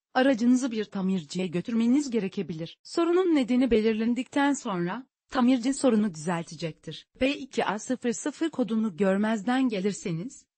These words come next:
aracınızın yakıt tüketimi artabilir ve emisyonları artabilir. Ayrıca, aracınızın performansı da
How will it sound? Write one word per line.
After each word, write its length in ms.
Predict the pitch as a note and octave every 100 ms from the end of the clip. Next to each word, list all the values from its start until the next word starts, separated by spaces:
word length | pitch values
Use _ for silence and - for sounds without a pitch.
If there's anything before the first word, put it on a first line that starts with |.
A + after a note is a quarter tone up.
| _
aracınızın 600 | C4 C#4 G#3+ A#3+ G#3 A#3
yakıt 360 | A3+ G#3+ F#4 -
tüketimi 460 | F3 F#3+ - G3+
artabilir 680 | G#3 G3 - E3 E3 F#3 C4+
ve 60 | A#3
emisyonları 920 | - A3 G#3+ - G#3+ F#3+ F#3+ F#3 G3
artabilir. 640 | G#3 G3+ G3+ D#3+ D#3 E3 _
Ayrıca, 600 | A#3+ D#4+ C#4 F#3 D3+ G#3 _ _
aracınızın 640 | B3+ C4+ A#3 A#3 A3+ A3 G#3+
performansı 840 | G#3+ G3 - F#3+ F#3+ F#3+ - G3+
da 200 | F#3 B3+